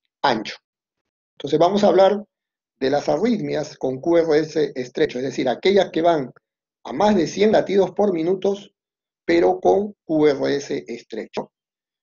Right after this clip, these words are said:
Y dentro de ese grupo hay dos, las que tienen regularidad y las que son irregulares, ¿ya? Dentro de las regulares está la taquicardia sinusal,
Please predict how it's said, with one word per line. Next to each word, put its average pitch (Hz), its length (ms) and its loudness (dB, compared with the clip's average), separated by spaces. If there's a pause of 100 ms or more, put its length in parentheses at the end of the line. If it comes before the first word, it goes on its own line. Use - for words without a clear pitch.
(100)
Y 185 220 -6
dentro 240 300 6
de 240 100 2
ese 233 140 -2
grupo 220 400 -2
hay 147 120 -4
dos, 185 380 -2 (520)
las 117 160 -10
que 131 160 -12 (180)
tienen 196 340 -4 (1000)
regularidad 147 480 0 (420)
y 131 100 -10
las 127 160 -6
que 127 140 -10
son 156 340 -6 (200)
irregulares, 123 840 -6 (140)
¿ya? - 180 -6 (140)
Dentro 233 320 2
de 208 60 6
las 170 120 4
regulares 180 580 0
está - 240 -12
la 117 220 -8
taquicardia 143 580 -6
sinusal, 214 600 -2